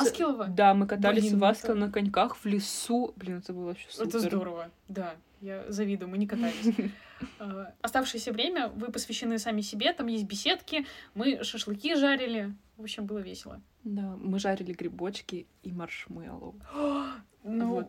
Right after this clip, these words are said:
Speaker 1: ну, маршмеллоу на костре, это,
Speaker 2: <laughs>
Speaker 1: да, да, у нас, мы тоже жарили.
Speaker 2: Вот.
Speaker 1: Просто вот этот день,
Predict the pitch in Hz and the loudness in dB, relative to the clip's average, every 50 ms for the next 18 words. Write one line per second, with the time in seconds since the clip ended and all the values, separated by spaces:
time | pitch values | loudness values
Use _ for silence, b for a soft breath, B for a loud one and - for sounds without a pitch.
0 | - - 196 214 214 214 208 202 208 202 - - - 220 220 226 226 226 220 220 | -8 -4 -2 -2 0 0 0 -2 -2 -2 -6 -8 -8 -6 -6 -4 -4 -4 -4 -2
1 | 208 202 202 202 208 202 - - - 214 226 214 214 214 208 208 190 190 269 262 | -4 -4 -4 -4 -8 -10 -10 -10 -6 -4 -2 -2 -2 -2 -4 -6 -4 2 2 2
2 | 233 233 220 214 208 208 202 190 175 175 175 - _ - - 196 202 185 175 180 | 2 2 -6 -4 0 2 2 2 0 -4 -8 -12 _ -14 -8 -6 -4 -4 -4 -4
3 | 180 196 196 - - 202 208 208 202 202 202 190 180 165 - - - 175 170 165 | -6 -8 -10 -10 -8 -4 -2 -2 -2 0 -2 -2 -2 -4 -10 -10 -8 -8 -10 -10
4 | 170 170 - - B B B B B B B B B - 202 226 240 226 - - | -12 -16 -16 -18 B B B B B B B B B 0 2 2 2 2 -2 -8
5 | 277 262 277 277 277 294 285 294 294 262 233 226 277 330 392 440 440 381 349 | -6 -2 -2 0 2 0 2 2 0 0 0 -2 0 0 0 0 0 -4 -8